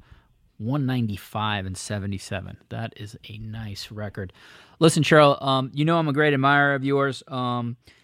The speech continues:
and I've always enjoyed our interactions, uh, in terms of, uh, a press person and, uh, and a coach in a high-profile league. I hope you continue being public. Um, I know you will,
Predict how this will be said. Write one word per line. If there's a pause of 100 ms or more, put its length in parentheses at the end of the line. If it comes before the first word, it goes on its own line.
(180)
and
I've
always
enjoyed
our
interactions,
uh, (400)
in
terms
of,
uh,
a
press
person
and,
uh, (440)
and
a
coach
in
a
high-profile
league.
I
hope
you
continue (420)
being
public. (120)
Um,
I
know
you
will,